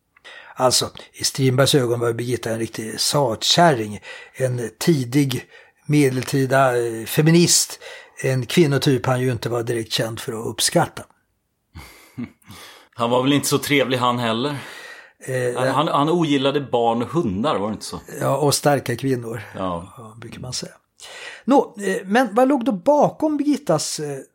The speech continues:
Speaker 1: uppenbarelse? Hennes, eh, kranium i Vadstena klosterkyrka har undersökts flera gånger. Och i anden klentrogna forskare har hävdat att uppenbarelserna i själva verket var hallucinationer framkallade av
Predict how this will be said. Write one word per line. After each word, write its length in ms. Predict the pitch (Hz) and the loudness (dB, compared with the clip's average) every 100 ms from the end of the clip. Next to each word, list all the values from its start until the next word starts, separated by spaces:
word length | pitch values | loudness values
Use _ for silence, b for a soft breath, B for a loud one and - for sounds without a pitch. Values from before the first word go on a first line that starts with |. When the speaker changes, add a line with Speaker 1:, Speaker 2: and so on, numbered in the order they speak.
| _ - | _ -2
Speaker 1:
uppenbarelse? 640 | 175 131 120 107 107 120 - _ b b b b | 0 -2 -6 -8 -10 -12 -16 _ b b b b
Hennes, 520 | - 165 165 165 - 175 | -2 2 2 2 0 -2
eh, 140 | 143 - | -4 -6
kranium 760 | - 160 202 214 185 160 135 | 0 4 6 6 4 2 2
i 100 | 135 | -2
Vadstena 520 | 131 147 - - 135 139 | 0 0 0 -2 -4 -4
klosterkyrka 720 | - 156 - 131 147 131 143 | -2 -2 -2 -6 -6 -4 -6
har 80 | 139 | -2
undersökts 640 | 175 139 110 - 123 - | 0 -2 -4 -6 -6 -10
flera 320 | - 120 117 | -8 -6 -6
gånger. 320 | 131 139 117 - B B B | -4 -6 -6 -12 B B B
Och 160 | 151 160 | 0 0
i 320 | 175 180 180 - | 0 2 0 2
anden 580 | 196 190 156 143 175 151 | 2 4 6 6 4 2
klentrogna 920 | - 156 190 165 139 175 160 151 151 | 2 4 6 4 4 2 4 4 0
forskare 580 | - 190 - - 160 156 | 4 2 4 0 2 2
har 100 | 143 | 4
hävdat 480 | 175 131 131 143 | 4 2 0 0
att 160 | 156 - - | -2 -4 2
uppenbarelserna 840 | 214 208 135 131 123 135 196 214 B B | 4 4 -4 -2 -2 0 -2 -2 B B
i 100 | 185 | -4
själva 240 | 175 226 170 | 4 4 4
verket 360 | 147 131 143 | 2 0 -4
var 180 | 151 139 B | -4 -6 B
hallucinationer 1000 | - 165 160 180 180 - 190 226 185 143 | 0 2 4 4 4 6 4 6 4 4
framkallade 640 | 131 185 151 135 139 131 131 | 4 2 2 0 -2 0 0
av 120 | 131 | -2